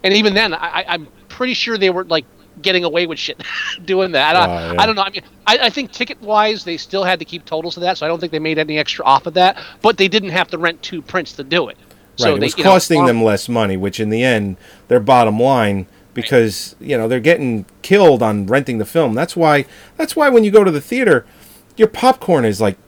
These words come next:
Speaker 2: seven bucks and your drink is, like, five. It's, that's why it costs so much for concession,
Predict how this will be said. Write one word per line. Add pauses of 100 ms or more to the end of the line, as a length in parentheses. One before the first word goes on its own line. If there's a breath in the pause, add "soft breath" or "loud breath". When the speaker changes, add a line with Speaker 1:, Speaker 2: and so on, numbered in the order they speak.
Speaker 2:
seven
bucks
and
your
drink
is,
like,
five.
It's,
that's
why
it
costs
so
much
for
concession,